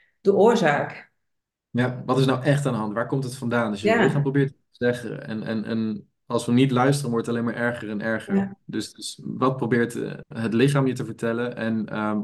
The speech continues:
Speaker 2: al is het nog niet lichamelijk en je krijgt gewoon situaties, wat probeert het leven jou te vertellen?
Speaker 1: Ja.
Speaker 2: Wat ik al zei, we zijn hier om te leren. En, en als we niet luisteren naar de lessen, dan, dan blijven die lessen zich herhalen totdat het steeds heftiger en heftiger wordt.
Speaker 1: Ja.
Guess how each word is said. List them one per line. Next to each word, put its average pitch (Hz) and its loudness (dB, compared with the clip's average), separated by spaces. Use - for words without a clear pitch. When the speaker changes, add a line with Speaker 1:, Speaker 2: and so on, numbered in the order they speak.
Speaker 2:
al 113 2
is 117 -4
het 113 -2
nog 113 0
niet 123 0
lichamelijk 123 2
en 113 -4
je 110 -2
krijgt 107 -4
gewoon 107 -6
situaties, 113 -2
wat 131 -2
probeert 147 4
het 147 0
leven 143 4
jou 92 -6
te 98 -8
vertellen? 95 -6
Speaker 1:
Ja. 196 2
Speaker 2:
Wat 104 -6
ik 104 -4
al 110 2
zei, 104 4
we 98 4
zijn 104 0
hier 107 2
om 107 0
te 104 -4
leren. 104 0
En, 92 -12
en 95 -8
als 98 -4
we 107 -2
niet 104 2
luisteren 104 0
naar 101 -2
de 98 -4
lessen, 98 -4
dan, 95 -4
dan 95 -2
blijven 98 -2
die 101 -4
lessen 98 -2
zich 101 -4
herhalen 104 0
totdat 98 -6
het 95 -12
steeds 98 -6
heftiger 98 -6
en 101 -2
heftiger 98 -6
wordt. - -8
Speaker 1:
Ja. 190 -12